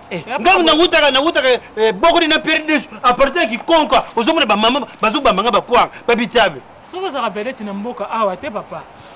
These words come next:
Speaker 2: Mponga oyo to makanisi wana eza ata na mutu na ngai te. Likambo nga navandiseli yo, papa Kulutu, kanisa bien. Nga mpe nakoki kozwa na nga décision. So, nazolekisa liboso, ezaka mpo na respect ya, ya ndeko na yo.
Speaker 1: Moi, c'est papa Kulutu ya bana wana.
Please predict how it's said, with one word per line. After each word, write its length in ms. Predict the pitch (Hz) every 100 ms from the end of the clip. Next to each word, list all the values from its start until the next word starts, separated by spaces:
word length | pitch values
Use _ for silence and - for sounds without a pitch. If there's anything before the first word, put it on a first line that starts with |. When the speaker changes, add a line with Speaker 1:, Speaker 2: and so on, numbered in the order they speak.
| -
Speaker 2:
Mponga 180 | 359 359
oyo 80 | 349
to 100 | 254
makanisi 560 | 233 - 269 247 -
wana 120 | 269
eza 140 | 294 247
ata 140 | 247
na 80 | 220
mutu 240 | 185 - 220
na 100 | 175
ngai 260 | 180 175 -
te. 80 | - - - - -
Likambo 320 | 269 302 285
nga 100 | 320 339
navandiseli 580 | 233 254 247 - 226 233
yo, 120 | 196
papa 200 | 196 262
Kulutu, 280 | 214 214 196
kanisa 400 | 202 196 220 214
bien. 300 | 165 160 143 - - - - - - - - - 240
Nga 120 | 294 480
mpe 100 | 392
nakoki 220 | 254 269
kozwa 240 | 254 220
na 80 | 202
nga 140 | 226
décision. 520 | 196 190 - 180 190 151 - - - - -
So, 80 | 427
nazolekisa 640 | 302 339 302 254 226 349
liboso, 580 | 277 214 - 277 - 359
ezaka 260 | 269 294
mpo 120 | -
na 140 | 247 202
respect 440 | 175 233 - 294
ya, 140 | 214 - - -
ya 100 | 202
ndeko 300 | 196 180 180
na 100 | 170
yo. 140 | 160 190
Speaker 1:
Moi, 320 | 262 370 370
c'est 120 | 247
papa 300 | - 254 349
Kulutu 300 | 349 269 202
ya 100 | 196
bana 260 | 185 196 160
wana. 160 | 151